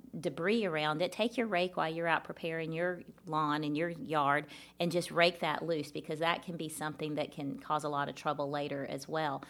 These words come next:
Um, low-hanging limbs, that's something that you can take care of just in your normal, um, lawn maintenance around your home that can sometimes help you when it's time for a storm. But the, the, the first thing you can do is really look around your home.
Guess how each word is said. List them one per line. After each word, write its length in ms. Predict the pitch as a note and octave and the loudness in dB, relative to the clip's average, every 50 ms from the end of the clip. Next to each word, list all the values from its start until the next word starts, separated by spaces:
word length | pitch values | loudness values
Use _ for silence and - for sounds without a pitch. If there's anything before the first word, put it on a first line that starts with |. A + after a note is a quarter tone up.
| - - - - - | -14 -16 -16 -8 2
Um, 260 | - E3 D#3+ D3 - - | 4 4 4 4 2 4
low-hanging 640 | E3+ F3+ E3+ F3+ F3+ F3+ F#3+ F#3 F#3 E3+ F3 E3+ E3+ | 8 8 8 8 6 4 2 2 2 0 0 -2 0
limbs, 400 | D#3+ E3+ F#3 F#3+ D#3+ C#3+ C#3+ - | 0 2 2 2 2 2 2 2
that's 200 | D#3 D3 C#3+ - | 2 2 2 2
something 400 | - E3+ E3 D#3+ D#3+ D#3+ D#3 D3+ | 0 0 0 0 -2 -4 -4 -4
that 200 | D3+ D3 - - | -4 -6 -6 -8
you 80 | E3 | -8
can 180 | D#3+ - D#3 C#3+ | -6 -4 -6 -6
take 280 | - - D#3+ D3 - | -2 -2 -2 -4 -4
care 260 | - - D#3+ D#3 D3+ D3 | -6 -6 -4 -2 -2 -2
of 100 | C#3+ C#3 | -2 -4
just 240 | D3+ D3+ - - | -6 -8 -6 -8
in 100 | D3 D3+ | -8 -6
your 140 | D3+ D3+ D3+ | -4 -4 -4
normal, 560 | D3 D3+ D#3 D#3 D#3+ D#3 D3+ D3 C#3+ C#3+ - - - | -2 -2 -2 -2 0 0 0 -2 -2 -4 -6 -10 -6
um, 320 | - D3+ C#3+ D3 D3 C#3 D3+ | -4 -4 -2 -2 -4 -2 2
lawn 240 | D#3 D#3+ F3+ F3+ E3+ | 4 4 4 4 4
maintenance 400 | D#3 D#3 C#3 C3+ C#3 - - D3+ | 4 2 2 2 0 -2 -4 -2
around 220 | D#3 D3 D3 D3 | 0 0 0 0
your 140 | C#3+ D3+ D3+ | -2 -4 -2
home 260 | E3 F3+ F3+ F3+ F3 | 0 0 0 0 2
that 140 | D#3+ - C#3 | 0 -2 -2
can 180 | - D#3+ D3 D3 | -2 -4 -4 -2
sometimes 680 | C#3+ - D#3+ D3 D3+ - D3+ C#3+ C#3+ C#3 C#3+ C3+ - - - - - - | -2 -2 -4 -4 -4 -4 -4 -4 -2 -2 -4 -4 -6 -12 -18 -20 -20 -8
help 260 | - A3 G3 F#3 F#3 | 2 4 6 6 6
you 140 | F3 D#3+ D#3 | 2 0 0
when 100 | D#3 D3+ | 0 0
it's 160 | D3 - - | 0 0 0
time 220 | - D#3+ D3+ C#3+ C#3+ | 0 0 0 0 0
for 160 | - C#3+ C#3 | 0 -2 -2
a 40 | C3+ | -2
storm. 420 | - - - D3+ C#3+ C#3+ C#3+ D3 | -2 -6 -6 -4 -4 -4 -4 -2
But 220 | C#3 C#3+ - - - | 0 -2 -2 0 -2
the, 100 | D3 - | -4 -2
the, 220 | - E3 D#3+ - - - | 0 0 -2 -2 -2 -6
the 80 | - D#3 | -6 2
first 280 | - G#3 G#3+ G#3+ - | 6 6 6 6 4
thing 140 | - F#3+ F3+ | 0 0 0
you 100 | E3+ E3 | 0 -2
can 140 | - - D#3 | -2 -2 0
do 80 | D#3+ | 0
is 100 | D#3 D3+ | 0 0
really 300 | D#3+ E3 E3 D#3+ D#3 D3 | 0 0 0 0 0 0
look 340 | D3+ D3 D3 D#3+ E3 E3 - | -2 0 2 2 0 2 -2
around 380 | E3+ D#3 D#3+ D#3 D3+ D3+ D3 D3 | -4 -2 0 0 0 0 0 -2
your 80 | C#3+ | -4
home. 320 | D3 D3 D3 C#3+ C#3 - | -4 -2 -2 0 0 -2